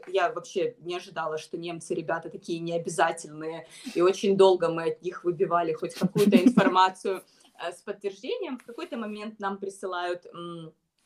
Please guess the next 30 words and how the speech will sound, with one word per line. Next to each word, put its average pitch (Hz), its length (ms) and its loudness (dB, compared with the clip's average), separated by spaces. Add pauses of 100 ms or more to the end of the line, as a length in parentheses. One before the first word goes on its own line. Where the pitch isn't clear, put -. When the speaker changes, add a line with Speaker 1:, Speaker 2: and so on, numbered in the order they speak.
(180)
Speaker 1:
приглашение 311 600 0
на 285 120 -4
этот 233 220 -4
забег. 226 420 2 (240)
Выглядит 233 440 0
он 196 180 -2
как 190 200 -6
листик 220 340 -6
А 180 40 -6
четыре, 311 440 0
который 202 380 -2
я 202 240 2
вообще 180 340 -6
со - 120 -16
своим 185 320 -6
базовым 175 460 0
знанием 175 440 -4
фотошопа 180 600 -6
склепаю 175 680 -2
просто 170 420 -6
за 175 160 -2
одну 180 260 -8
минуту, 302 480 -2 (240)
на 208 100 0
котором 254 360 -2
написано, 190 460 -8
что - 200 -8
вот 180 280 -4
вы 196 140 -2
приглашены, 175 800 -6